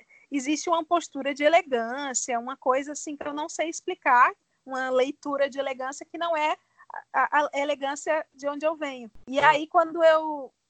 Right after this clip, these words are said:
vim pra cá, e a primeira vez que eu participei de um podcast, é, de grande projeção, que foi o Nerdcast, falando simplesmente as minhas baboseiras, né, as minhas coisas,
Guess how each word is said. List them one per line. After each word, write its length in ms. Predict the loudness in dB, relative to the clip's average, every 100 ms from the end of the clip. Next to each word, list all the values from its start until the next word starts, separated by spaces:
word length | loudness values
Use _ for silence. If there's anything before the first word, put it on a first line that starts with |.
| _ _
vim 340 | -10 -6 -4
pra 180 | 4 4
cá, 320 | 6 8 8 6
e 100 | -4
a 60 |
primeira 340 | -4 -4 -4 -4
vez 160 | -6
que 80 | -6
eu 40 | -4
participei 440 | -6 -8 -12 -10
de 80 | -10
um 80 | 0
podcast, 840 | 0 0 -4 -2 -2 -8 -14 -14 _ _ _ _
é, 240 | 4 4 4
de 120 | -4
grande 640 | -4 -4 -4 -8 -8 -10 -12 _ _ _
projeção, 720 | -2 0 0 -2 -2 -6 -6
que 80 | -8
foi 120 | -8
o 40 | -6
Nerdcast, 720 | -6 -8 -8 -6 -6 -8 -20 6
falando 540 | 10 10 8 -4 -8
simplesmente 880 | -10 -10 -4 -4 -2 -6 -8 -6 -2 4
as 320 | 4 2 -14 _ -6
minhas 300 | -2 -2 0
baboseiras, 800 | 0 2 0 0 -4 -4 -6
né, 120 | -4 -8
as 100 | -8
minhas 220 | -10 -4
coisas, 300 | -2 -2